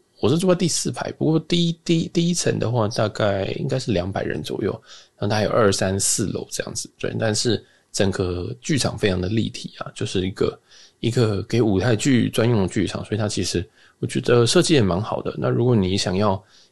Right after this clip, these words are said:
一个不错的体验，我觉得你一定一定建议你会在一楼这样，然后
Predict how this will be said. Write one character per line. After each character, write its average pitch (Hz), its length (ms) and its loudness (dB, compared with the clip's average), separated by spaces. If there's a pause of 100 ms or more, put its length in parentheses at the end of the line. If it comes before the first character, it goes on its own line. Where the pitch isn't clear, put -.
一 - 60 -20
个 123 120 2
不 123 120 -2
错 147 280 6
的 135 40 0
体 - 220 -6
验， 123 180 -2 (120)
我 104 120 -4
觉 104 140 0
得 113 240 4
你 101 140 2
一 - 20 0
定 135 260 0 (440)
一 147 60 -2
定 170 180 6
建 156 180 4
议 139 40 4
你 117 120 2
会 104 300 2
在 101 220 0
一 123 140 0
楼 - 300 -2 (380)
这 - 80 -6
样， - 100 -4
然 101 200 2
后 107 600 0